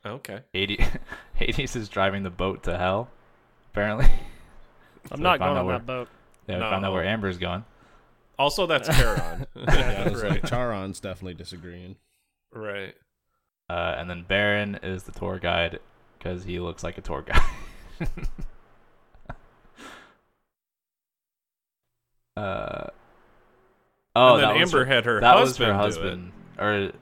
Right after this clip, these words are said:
Speaker 2: was that her? Oh, yeah, no, then her husband did the
Speaker 1: No,
Speaker 2: next
Speaker 1: that,
Speaker 2: one.
Speaker 1: the
Speaker 2: Okay.
Speaker 1: first one was hers, so her husband did one.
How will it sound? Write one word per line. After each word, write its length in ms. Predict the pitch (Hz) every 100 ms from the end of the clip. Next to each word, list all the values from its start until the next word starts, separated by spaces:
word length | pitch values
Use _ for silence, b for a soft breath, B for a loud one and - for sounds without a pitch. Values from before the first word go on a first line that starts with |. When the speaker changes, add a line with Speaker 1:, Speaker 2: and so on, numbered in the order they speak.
| -
Speaker 2:
was 160 | 95
that 140 | 107 98
her? 160 | 104
Oh, 120 | 107
yeah, 180 | 104 101
no, 160 | 95 92
then 120 | 92
her 80 | 95
husband 260 | 98 95
did 80 | 92
the 40 | 110
Speaker 1:
No, 80 | 123
Speaker 2:
next 40 | 117
Speaker 1:
that, 180 | 127
Speaker 2:
one. 80 | -
Speaker 1:
the 60 | 123
Speaker 2:
Okay. 80 | -
Speaker 1:
first 260 | 156 156
one 160 | 170 160
was 140 | 151
hers, 440 | 151 135 107 104 -
so 260 | - 117 104
her 160 | 101
husband 420 | 110 120 - 87 87
did 160 | 82
one. 300 | 71 80 107